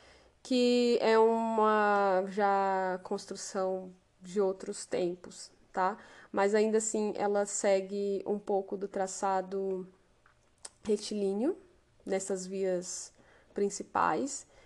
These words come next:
E aí nós vamos ter uma área mais, um pouco mais agrícola, uma área com mais jardins, como a gente pode perceber neste mapa. Na, no slide seguinte,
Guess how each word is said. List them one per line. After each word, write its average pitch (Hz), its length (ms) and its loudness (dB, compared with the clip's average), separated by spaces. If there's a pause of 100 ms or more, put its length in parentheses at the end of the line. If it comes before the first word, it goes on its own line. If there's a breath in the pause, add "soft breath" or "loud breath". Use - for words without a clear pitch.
(360 soft breath)
E 214 120 0
aí 208 120 4
nós 208 220 0
vamos 202 380 -2
ter 202 280 2
uma 202 200 -2
área 196 340 0
mais, 190 880 -4
um 196 60 -12
pouco 196 240 -10
mais 180 440 -2
agrícola, 185 880 -4
uma 185 200 -6
área 185 680 -4 (340 loud breath)
com 214 100 -4
mais 196 300 2
jardins, 185 840 -2
como 175 180 -10
a - 40 -10
gente 180 180 -12
pode - 180 -8
perceber 185 380 -6
neste 175 200 -8
mapa. - 360 -12 (1000 soft breath)
Na, 254 160 0 (120)
no 247 340 4
slide 226 380 2
seguinte, 214 840 -2